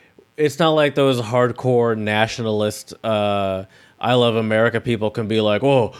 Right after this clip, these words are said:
we're ruining America's history." It's like, this has nothing to do with America's history. I mean, I guess besides for the fact that it was the same soil, but it was like, this is hundreds of years before America was even,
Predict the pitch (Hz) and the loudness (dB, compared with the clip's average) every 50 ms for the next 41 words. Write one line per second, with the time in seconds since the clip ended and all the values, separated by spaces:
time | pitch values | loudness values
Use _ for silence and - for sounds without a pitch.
0 | - - - 143 151 143 143 156 151 151 147 139 139 135 135 131 135 135 131 131 | -12 -6 -2 0 2 2 2 2 2 2 2 2 2 2 2 2 2 2 2 0
1 | 127 - 135 135 131 - 139 120 117 117 110 - 123 113 - 135 127 127 135 123 | 0 0 0 -2 0 0 0 2 2 2 2 0 -2 -2 -2 -4 -6 -4 -4 -4
2 | 110 120 117 110 107 120 117 110 110 117 113 107 107 101 98 95 101 101 101 101 | -2 -4 -4 -4 -4 -4 -2 0 2 2 2 2 0 -2 -2 -2 -2 0 0 0
3 | 101 - 107 92 - 107 110 104 - - 95 90 87 87 92 95 - - - - | 0 -2 -4 -6 -4 -4 -6 -4 -6 -6 -6 -6 -6 -6 -8 -10 -14 -20 -20 -20
4 | - - - _ _ _ - - 139 135 127 120 123 120 127 117 - 120 - 135 | -20 -20 -20 _ _ _ -4 -2 0 0 2 2 2 0 0 -2 -4 -4 -2 0
5 | 120 113 95 - 110 104 92 107 113 104 - 110 104 104 104 - 107 - - - | 0 0 0 -2 -4 -4 0 0 0 0 0 0 -2 -2 -2 -2 -4 -6 -4 -4
6 | 110 107 104 101 98 90 - - 123 113 110 110 107 98 92 98 98 92 117 117 | -4 -2 -2 -4 -6 -8 -6 -2 0 2 2 2 2 2 0 -2 -2 0 2 4
7 | 113 113 113 110 104 110 113 110 107 123 123 117 127 123 117 110 104 101 - - | 4 4 4 2 2 4 2 2 2 2 0 0 0 0 0 -2 -4 -8 -12 -16
8 | - - - - - - - _ - - 156 156 147 135 135 117 131 123 101 120 | -18 -20 -20 -20 -20 -20 -20 _ -4 0 0 2 4 2 2 2 2 0 2 2
9 | 117 123 123 104 107 113 - - 113 110 107 107 107 104 107 110 110 107 107 107 | 2 2 2 0 -2 -4 -2 0 0 2 4 2 2 2 2 2 2 2 2 2
10 | 110 107 107 107 98 101 104 101 101 101 101 98 | 2 0 0 0 0 -2 -2 -2 -2 -4 -6 -8